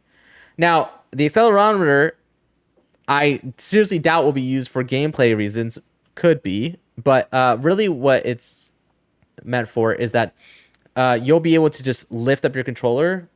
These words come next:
and it'll wake up, similar to, like, you know, uh, when you pick up your tablet and it, and the screen turns on or whatever.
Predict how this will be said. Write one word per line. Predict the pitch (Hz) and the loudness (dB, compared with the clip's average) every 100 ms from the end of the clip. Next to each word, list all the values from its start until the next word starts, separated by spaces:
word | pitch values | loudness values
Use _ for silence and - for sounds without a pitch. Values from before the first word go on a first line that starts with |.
| _ | _
and | 127 123 | -4 -2
it'll | - 123 117 110 104 - _ _ _ | 0 2 2 -2 -6 -12 _ _ _
wake | 113 117 104 | -2 -2 -2
up, | 90 - _ _ | -8 -10 _ _
similar | - 135 131 127 | -10 -6 -4 -4
to, | - | -4
like, | 120 113 110 - _ _ _ _ _ | -2 -2 -2 -8 _ _ _ _ _
you | - 120 | -6 -2
know, | 107 101 | 0 0
uh, | 80 107 101 101 | 0 0 0 -2
when | 104 | -4
you | 104 | -6
pick | 120 110 | -6 -2
up | 107 - | -2 -2
your | 110 107 104 98 - 104 | -4 -2 -2 -8 -16 -20
tablet | - 117 107 104 101 101 | -8 -2 -2 0 -2 -2
and | 107 101 | -6 -6
it, | 101 | -6
and | 110 104 | -8 -8
the | 101 | -10
screen | - - 101 98 | -12 -10 -10 -10
turns | - 95 | -14 -12
on | 90 90 | -14 -12
or | |
whatever. | 73 82 | -12 -14